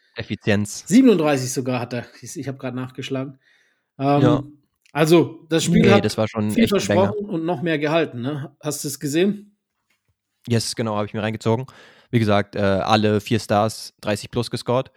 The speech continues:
Speaker 1: so wie man's haben will. Vor allem, dass alle überhaupt aktiv sind, ist ja schon mal, äh, positiv
Speaker 2: Bei
Speaker 1: hervorzuheben.
Speaker 2: denen vor allem.
Speaker 1: Und dann am-, genau, ja. Und dann hattest du noch, ähm,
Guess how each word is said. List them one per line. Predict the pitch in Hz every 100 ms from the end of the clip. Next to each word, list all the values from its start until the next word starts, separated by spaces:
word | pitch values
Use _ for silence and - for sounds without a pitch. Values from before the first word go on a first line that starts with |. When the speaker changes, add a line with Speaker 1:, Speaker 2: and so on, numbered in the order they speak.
| _ _ _
Speaker 1:
so | 143 107
wie | 104
man's | 101 101 98
haben | 104 110 110
will. | 131 147 _ - _ -
Vor | 101
allem, | 98
dass | -
alle | 98
überhaupt | 98 95 -
aktiv | - - 107
sind, | 107 104
ist | - 113
ja | 95
schon | 98
mal, | 98 92
äh, | 95 92 90 - -
positiv | 107 101 104
Speaker 2:
Bei |
Speaker 1:
hervorzuheben. | 139 180 180 147
Speaker 2:
denen | 120
vor | 151
allem. | 139
Speaker 1:
Und | 120
dann | 113
am-, | 110 - _ _ _ _ - - -
genau, | 120 107 95
ja. | 95 95 -
Und | 113 107
dann | 107
hattest | 113 123 123
du | 127
noch, | 123 123 -
ähm, | 120 113 107 107 107 107